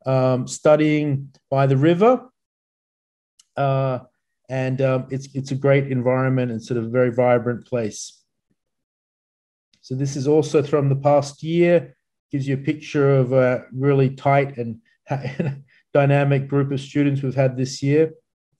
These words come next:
And as I said, we really value this sort of diverse student body. So we've tr-, we've created a very supportive environment for international students. Um, so at the moment, it's been about fifty fifty Thai students and international students.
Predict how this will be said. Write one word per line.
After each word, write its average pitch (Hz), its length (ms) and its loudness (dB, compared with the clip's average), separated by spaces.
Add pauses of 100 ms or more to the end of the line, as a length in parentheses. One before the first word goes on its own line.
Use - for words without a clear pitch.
(1300)
And 160 140 2
as 196 180 4
I 185 60 6
said, 165 280 2
we 151 100 0
really 165 220 2
value 143 380 2
this 131 200 -8
sort 135 100 -6
of 131 100 -4
diverse 135 440 0
student 139 400 -2
body. 156 280 2
So 147 220 -4
we've 127 260 -4 (300)
tr-, - 200 -6
we've 135 220 -2
created 147 400 0
a 131 60 0
very 131 320 2
supportive 143 560 -2
environment 127 680 0
for - 80 -8
international 135 640 -4
students. 175 720 -2 (380)
Um, 127 280 -2
so 135 240 0
at 131 100 0
the 139 60 -6
moment, 151 400 2
it's 131 140 -10
been 139 180 0
about 131 260 -2
fifty 139 280 -6
fifty 160 440 -4
Thai 143 300 0
students 147 500 -6
and 127 80 -4
international 135 540 -4
students. 151 440 -8